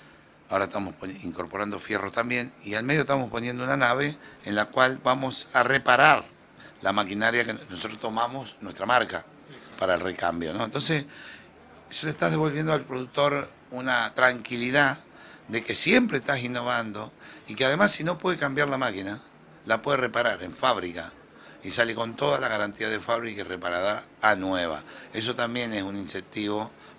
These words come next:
Speaker 1: para el hombre que la compra, para la, la reventa, porque nosotros mismos se la compramos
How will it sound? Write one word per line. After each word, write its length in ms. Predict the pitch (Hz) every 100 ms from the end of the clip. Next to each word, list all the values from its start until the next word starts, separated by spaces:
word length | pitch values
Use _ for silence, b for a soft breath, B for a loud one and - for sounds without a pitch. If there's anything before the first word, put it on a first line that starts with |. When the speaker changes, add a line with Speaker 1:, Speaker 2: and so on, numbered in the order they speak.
| -
Speaker 1:
para 180 | 95
el 100 | 92
hombre 220 | 107 104 95
que 60 |
la 140 | 87 90
compra, 520 | 107 104 90 98 98
para 320 | - 92 82
la, 180 | 82 80 -
la 120 | 87
reventa, 400 | 82 101 120 113
porque 180 | - 80
nosotros 320 | 76 110 101
mismos 240 | 110 113 -
se 80 |
la 120 | 95 87
compramos 580 | 110 117 113 123 135